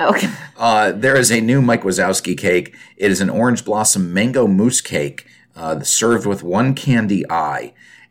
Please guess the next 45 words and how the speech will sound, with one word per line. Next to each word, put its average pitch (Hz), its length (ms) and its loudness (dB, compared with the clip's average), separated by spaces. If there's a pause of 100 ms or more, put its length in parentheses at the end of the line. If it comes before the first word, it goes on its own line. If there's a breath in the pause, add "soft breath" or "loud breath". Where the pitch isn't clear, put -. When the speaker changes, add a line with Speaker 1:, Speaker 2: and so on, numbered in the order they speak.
Speaker 2:
And, 90 480 -2
um, 85 520 -4 (500)
it, 113 240 0
it, 98 180 -4
when 107 120 0
you 107 100 0
cut 127 200 -2
it 117 120 4
open, 104 340 2
it's - 240 -2
filled 110 260 -2
with 101 160 -2
a 110 80 -2
mango 90 440 0
sauce. - 540 -6 (280)
Speaker 1:
Okay. 277 280 0 (140)
Speaker 2:
So, - 540 0
uh, 80 260 -6
the, 78 180 -4
the 76 200 -8
can-, 110 400 -2
there's 90 180 -4
a 73 40 -10
candy 101 300 -2
shell 82 460 -2
that's, 73 340 -4
that's 76 260 -8
Mike 80 200 -8
Wazowski's 73 520 -4
skin 95 300 -2
on 78 140 -10
the 76 100 -10
outside, 71 480 -6
Speaker 1:
Right. 180 160 2
Speaker 2:
and 170 100 -2
then 165 140 -4
there's 82 200 -6
a - 60 -12
cake 92 460 -6
and 92 160 -2
a 80 60 -6
sauce 76 360 -4
on 71 80 -10
the 76 140 -8
inside. 80 480 -6